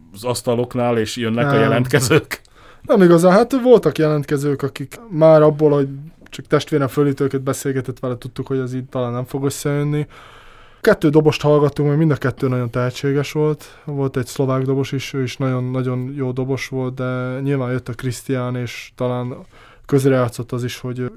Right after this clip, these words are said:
Speaker 2: ismertük a köröket, a közös zenészköröket, meg így a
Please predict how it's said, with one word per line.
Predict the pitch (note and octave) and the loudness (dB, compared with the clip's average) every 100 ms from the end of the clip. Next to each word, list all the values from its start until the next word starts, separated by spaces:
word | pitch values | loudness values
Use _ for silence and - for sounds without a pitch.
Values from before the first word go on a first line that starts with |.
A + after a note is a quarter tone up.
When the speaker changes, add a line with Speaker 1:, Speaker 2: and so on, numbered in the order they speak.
| - | -12
Speaker 2:
ismertük | C#3+ - C3+ B2 - B2 | -10 -6 -4 -4 -6 -4
a | A#2+ | -4
köröket, | - C#3 B2+ B2+ A#2 | 0 0 0 -4 -8
a | A#2 | -8
közös | C3+ B2+ A2+ - | -6 -6 -10 -14
zenészköröket, | D3+ B2+ C#3 C3+ B2+ - C3 A#2+ B2+ A#2 | -10 -4 -2 -2 -4 -6 -6 -6 -10 -10
meg | B2+ B2 | -10 -8
így | B2 | -8
a | A#2+ A#2+ | -8 -12